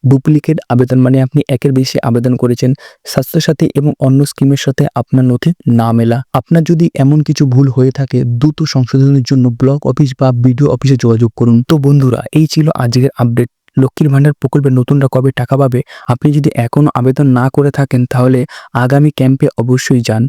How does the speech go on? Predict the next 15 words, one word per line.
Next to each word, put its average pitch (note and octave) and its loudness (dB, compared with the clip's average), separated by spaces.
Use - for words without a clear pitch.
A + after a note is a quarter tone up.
আর C#3 2
যারা B2+ 2
আবেদন B2+ 2
করেছেন C3+ 0
তারা B2 2
নিশ্চিন্তে C#3 0
অপেক্ষা B2 -2
করুন, D3+ 2
টাকা A#2+ -2
নিশ্চিতভাবে B2+ 0
আসবে। A#2 0
ভিডিওটি D3+ 2
ভালো C3+ 2
লাগলে C#3+ 2
এটি C3 -2